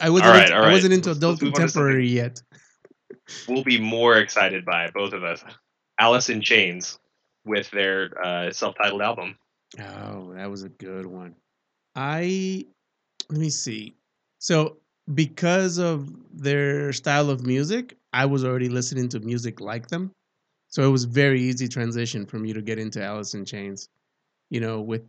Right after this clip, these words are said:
Speaker 1: with your Soundgardens and your Nirvanas and stuff like that. I feel like, uh, the Rooster Pot and all those fantastic songs. So it was, it was easy to fall into them. They, they were, they were right up my alley.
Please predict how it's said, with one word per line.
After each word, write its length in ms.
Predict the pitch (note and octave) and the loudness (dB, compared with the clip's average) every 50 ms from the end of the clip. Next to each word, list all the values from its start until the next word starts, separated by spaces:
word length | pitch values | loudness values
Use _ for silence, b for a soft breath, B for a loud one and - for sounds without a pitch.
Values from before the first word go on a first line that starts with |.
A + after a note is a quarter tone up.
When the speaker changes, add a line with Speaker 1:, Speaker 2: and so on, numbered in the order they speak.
| _ - | _ -12
Speaker 1:
with 180 | B2 A#2 A#2 | -12 -10 -8
your 120 | A#2+ A2 G#2 | -8 -8 -6
Soundgardens 840 | - - A#2+ A#2+ A#2+ A2+ A#2 A#2 A#2 A#2 A2+ A#2 A2+ A2+ A#2 G#2+ | -4 -4 -2 -2 -2 -2 -2 -2 -2 -2 -2 -4 -4 -6 -8 -8
and 160 | G#2+ G#2 G2+ G#2+ | -10 -10 -10 -8
your 320 | G#2+ G#2+ G#2 G#2 G#2 G2+ | -8 -8 -8 -8 -8 -10
Nirvanas 600 | G2+ G#2 G2+ G2 G2 G#2+ G#2+ A2+ A2+ A2+ A2+ A2+ | -10 -10 -10 -10 -10 -8 -8 -6 -6 -6 -6 -8
and 80 | A2+ A2 | -8 -10
stuff 200 | - - A#2+ A#2 | -8 -8 -8 -8
like 160 | B2 A2+ G#2+ | -8 -8 -8
that. 280 | A#2 A#2 A#2+ A#2+ A#2+ B2+ - _ _ _ _ _ _ _ _ _ _ | -6 -4 -4 -4 -6 -8 -12 _ _ _ _ _ _ _ _ _ _
I 120 | - A#2 A#2 | -4 -4 -4
feel 240 | A#2+ - C3+ B2+ B2 | -2 0 0 2 2
like, 320 | B2 A#2 A#2 A2+ A2+ - | 2 2 0 -2 -4 -4
uh, 380 | A2 G#2+ G#2 G2+ G2+ G2 - - B2 B2+ A#2+ _ _ _ G#3+ E3+ A#2+ | -4 -4 -4 -4 -6 -8 -10 -12 -14 -16 -18 _ _ _ -18 -12 -6
the 440 | A#2 A#2 A2+ A2 G#2+ G#2+ G#2+ G#2+ G#2+ | -4 -2 -2 -2 -4 -4 -6 -8 -8
Rooster 640 | G#2+ G#2+ A2+ B2 B2+ B2+ B2 - - C3 A#2+ A2+ A2 | -6 -2 0 0 2 0 0 -4 -4 -4 -2 -2 -4
Pot 360 | G2+ - - A#2 A2 A2 A2+ | -6 -8 -8 -6 -6 -6 -6
and 80 | - A2+ | -8 -8
all 140 | G#2+ G#2+ G#2+ | -8 -6 -6
those 220 | A2 G#2+ G#2 A#2 - _ _ _ _ _ _ | -6 -8 -8 -12 -16 _ _ _ _ _ _
fantastic 600 | _ - G#2+ F#2+ - A2 G2+ G2+ G2 - - F#2 | _ -12 -12 -10 -6 -6 -6 -6 -6 -8 -14 -12
songs. 440 | - - G#2+ G#2 G#2+ G#2 G#2+ - - _ _ _ _ _ _ _ _ _ _ - | -12 -10 -10 -10 -10 -12 -14 -16 -20 _ _ _ _ _ _ _ _ _ _ -8
So 180 | - C3+ C3 | -2 0 2
it 60 | B2+ | 2
was, 160 | B2+ B2+ B2+ B2+ | 2 2 0 0
it 80 | C#3+ C3+ | 0 0
was 160 | C3 C3 B2+ | 0 0 2
easy 220 | C#3 D3 C#3+ C#3 C3 | 2 2 2 2 0
to 80 | B2 | 0
fall 280 | B2 - C3 A#2 A2+ A2+ | -2 -4 -4 -4 -2 -4
into 240 | A2+ A2 A2 - G#2 | -4 -6 -8 -8 -10
them. 280 | G2+ G2 G2 G#2+ A#2 _ _ - | -10 -10 -12 -14 -18 _ _ -12
They, 120 | A2 A2+ | -10 -10
they 160 | G#2+ G#2 A2+ A2+ | -8 -6 -6 -6
were, 240 | A2+ A2 A2 A2 A2 | -6 -6 -8 -8 -10
they 140 | A2+ A#2 A#2 | -10 -8 -8
were 140 | A2+ A#2 A2+ | -6 -6 -6
right 180 | A#2 A#2 A#2 | -6 -6 -6
up 100 | A2+ A2+ | -6 -8
my 160 | A2+ A2 G2+ G2 | -10 -10 -10 -10
alley. 300 | G2 G2+ G2+ G2+ G#2 | -10 -10 -12 -12 -14